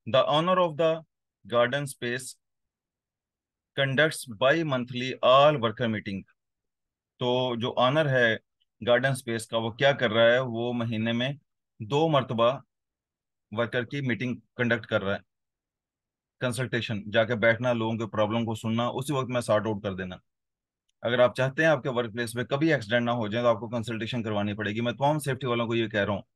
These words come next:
जो इस profession को ज्वाइन कर रहे हैं, उनको भी ये बता रहा हूँ, लाजिम consultation करवाओ अपने area में। Top management को लेके आओ, project director को, project manager को,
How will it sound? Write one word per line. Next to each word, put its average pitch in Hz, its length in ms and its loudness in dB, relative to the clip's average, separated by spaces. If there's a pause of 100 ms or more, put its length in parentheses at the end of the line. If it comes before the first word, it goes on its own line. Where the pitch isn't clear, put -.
(520)
जो 135 140 -2
इस 135 100 -2
profession 131 480 -2
को 131 100 -2
ज्वाइन 123 300 2
कर 147 140 2
रहे 151 100 2
हैं, 151 60 2
उनको 143 160 -2
भी 139 100 -6
ये 139 80 0
बता 104 240 2
रहा 98 120 0
हूँ, - 120 -12 (580)
लाजिम 151 400 4
consultation 135 600 -4
करवाओ 110 320 2
अपने 107 220 -2
area 98 220 -4
में। 95 120 -6 (360)
Top 113 180 4
management 120 380 0
को 123 80 -4
लेके 120 300 0
आओ, 123 180 2 (360)
project 113 340 -4
director 117 320 -2
को, 120 200 -2
project 117 380 0
manager 117 360 -2
को, 120 180 -6